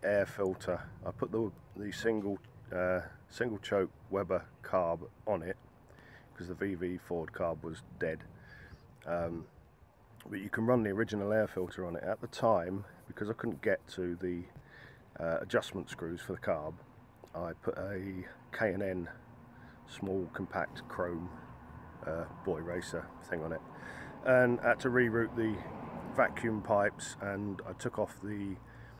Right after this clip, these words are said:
heat exchange, uh, cowling that goes on the manifold that puts hot air into the air filter on startup. Um, she's running absolutely beautiful,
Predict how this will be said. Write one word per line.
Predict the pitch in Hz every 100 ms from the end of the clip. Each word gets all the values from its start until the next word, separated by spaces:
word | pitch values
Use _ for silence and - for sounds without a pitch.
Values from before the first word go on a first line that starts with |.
| - -
heat | 120 90 - -
exchange, | 101 - - 104 98 101 95 - - - - -
uh, | - 95 92 92 - - -
cowling | - 98 101 98 98 - - - - -
that | -
goes | 110 98
on | 101 98
the | 95 107 -
manifold | 104 101 - 101 98
that | 92 92 - - - -
puts | -
hot | - 92
air | 92 92 92
into | 90 90
the | 90 87 - -
air | 90 92
filter | - 90 95 -
on | 98
startup. | 98 - 95 92 90 - - - - - - - - - - -
Um, | 123 127 127 117 107 - - - - - - - - -
she's | - 131 113
running | 127 151 131 117
absolutely | 131 127 - 113 104
beautiful, | 104 113 110 - 80 92